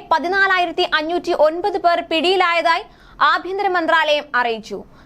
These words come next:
താമസരേഖ കാലാവധി അവസാനിച്ചവർ, അനധികൃതമായി രാജ്യത്തേക്ക് നുഴഞ്ഞു കയറിയവർ, തൊഴിൽ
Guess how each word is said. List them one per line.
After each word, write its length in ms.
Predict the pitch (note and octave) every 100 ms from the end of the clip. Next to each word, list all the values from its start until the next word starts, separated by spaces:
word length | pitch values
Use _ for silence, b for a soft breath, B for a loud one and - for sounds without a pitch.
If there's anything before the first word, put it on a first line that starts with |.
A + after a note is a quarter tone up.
| B
താമസരേഖ 760 | C#4+ C#4+ D#4 F4 F4 D#4+ D#4 E4 E4
കാലാവധി 540 | D#4 D#4+ E4 E4 E4+ -
അവസാനിച്ചവർ, 680 | D4 D4+ F4 E4+ E4+ E4 F#4+ F#4+ C#4+
അനധികൃതമായി 720 | D#4 E4+ F#4+ F4 F#4 F4+ F4 D4
രാജ്യത്തേക്ക് 580 | D#4 F4 F4 E4+ D4+ E4 -
നുഴഞ്ഞു 340 | C#4+ E4 F#4+ A4
കയറിയവർ, 420 | E4+ D#4+ E4 F4 A#4 b b b b -
തൊഴിൽ 240 | E4+ G4+